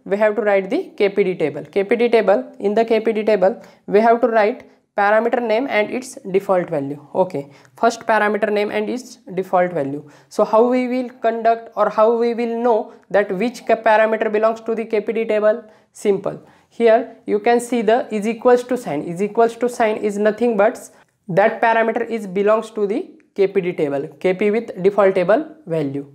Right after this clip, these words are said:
Okay, simple. You have, we have taken enough example earlier. You can directly know it. So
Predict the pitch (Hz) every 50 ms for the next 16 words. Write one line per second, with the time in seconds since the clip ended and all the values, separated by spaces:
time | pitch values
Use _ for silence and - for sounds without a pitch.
0 | - - 185 185 - 240 285 311 - - - _ - - 208 185 180 180 - 139
1 | 156 - - - - _ _ - 185 190 196 202 214 233 254 240 233 311 - -
2 | 196 175 202 214 226 226 233 226 233 214 220 226 - - 208 226 233 226 233 208
3 | 196 190 208 208 196 208 202 208 196 196 190 196 196 202 254 - - - _ -
4 | - 180 196 196 214 214 247 294 - - - _ - 180 190 185 196 190 196 202
5 | 220 302 370 - - - - 196 180 180 175 156 143 143 139 - - _ _ _
6 | _ _ _ _ _ _ _ _ _ _ _ _ _ _ _ _ _ - - -
7 | - - 226 214 226 240 - -